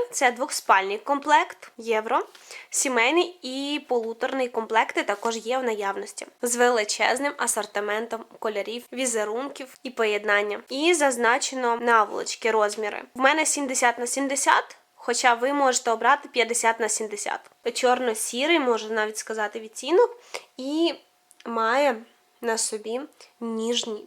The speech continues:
персикові квіти. Фото і відео з асортиментом, щоб ви приблизно мали уявлення, що ж є і що можете обрати ви. І, звісно, під відео будуть контакти для зв'язку. Аби обрати,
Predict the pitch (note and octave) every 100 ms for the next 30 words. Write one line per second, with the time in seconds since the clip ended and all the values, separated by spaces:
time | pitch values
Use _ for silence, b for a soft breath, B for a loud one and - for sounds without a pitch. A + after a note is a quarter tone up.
0 | _ A3+ A#3 - - G#3 - A3 G#3+ -
1 | - - B3 D#4 F4 - A#3 A3+ G#3+ C4+
2 | C#4 C4 A#3+ B B B B B B3 C4
3 | B3+ A#3+ - A3+ G#3 G#3+ A#3 E4+ G#4 -
4 | _ - C4 A3 A#3+ A#3 A3+ A#3+ C#4+ C#4
5 | A#3 A#3 A#3+ B3+ A#3 A#3 A3+ G#3+ A3 -
6 | B B B - - B3+ A#3+ A#3+ B3+ D#4
7 | - A#3+ - - C#4 C#4 - F#3 G#3 G#3
8 | G#3+ G#3 G#3 - _ C#4 C4 A#3+ B3+ B3+
9 | B3 A#3 B3+ D4+ D4 C4+ A3+ G#3 - A3+
10 | A3 G3 A#3 C4+ A3+ A3 G3+ G3 - -
11 | _ _ _ _ _ _ _ A3 A3+ A3
12 | G#3 G#3+ C4